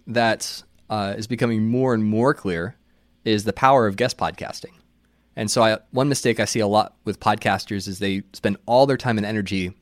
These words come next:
on producing their own show and then hope that people just discover it. But half the battle is marketing, right? It's just like making a course. Like, you can build it, doesn't mean they're gonna come. It's the same with podcasting.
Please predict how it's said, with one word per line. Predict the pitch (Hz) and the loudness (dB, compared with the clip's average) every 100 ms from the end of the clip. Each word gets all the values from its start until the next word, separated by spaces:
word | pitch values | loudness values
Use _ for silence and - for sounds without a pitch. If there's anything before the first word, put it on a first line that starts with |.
| _ | _
on | - 98 | -8 -6
producing | 117 110 - | -2 -4 -2
their | 95 - | -6 -2
own | 135 156 | -2 -2
show | - 98 87 101 - _ _ _ _ _ _ _ _ - | -2 -2 -2 -6 -16 _ _ _ _ _ _ _ _ -6
and | 110 104 | -2 0
then | 107 98 | 0 0
hope | 127 123 | -2 -2
that | 110 | -4
people | 110 104 | -4 -4
just | 92 | -8
discover | - - 120 85 | -10 0 0 0
it. | - - _ _ _ _ _ _ _ _ _ _ _ _ - | -10 -18 _ _ _ _ _ _ _ _ _ _ _ _ -16
But | 113 117 107 - | -2 2 2 0
half | 143 175 | -2 0
the | 113 | 4
battle | 127 139 110 | 4 4 2
is | 92 - - _ - | -4 -12 -20 _ 2
marketing, | 147 180 101 - - _ - | 6 6 6 -6 -14 _ -2
right? | 123 | 0
It's | 135 | 0
just | 170 190 | 2 2
like | 175 - - | 0 -2 0
making | 170 165 | 2 2
a | |
course. | 147 170 - - | 2 0 0 -6
Like, | 110 | -6
you | 180 | -4
can | 139 | -2
build | 127 208 | 2 4
it, | 120 - _ _ _ | 4 2 _ _ _
doesn't | - 165 | 2 2
mean | 180 | 4
they're | 175 | 2
gonna | 165 143 | 2 2
come. | - 185 - - _ - | 2 0 -2 -12 _ -20
It's | - | -6
the | |
same | - 175 | 0 0
with | 139 | 2
podcasting. | 131 139 156 - - | 0 0 -6 -8 -14